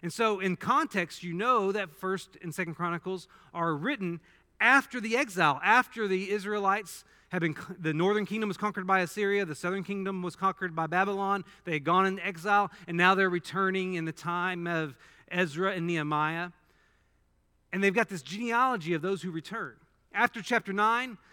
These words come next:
chapter ten starts with the, uh, coronation of King David.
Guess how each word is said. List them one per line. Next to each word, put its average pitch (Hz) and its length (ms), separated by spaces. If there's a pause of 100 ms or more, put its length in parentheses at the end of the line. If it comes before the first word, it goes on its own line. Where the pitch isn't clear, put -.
(340)
chapter 190 320
ten 247 260
starts - 640
with 190 220
the, 185 320
uh, 160 280
coronation 277 840
of 226 140
King 240 240
David. 160 400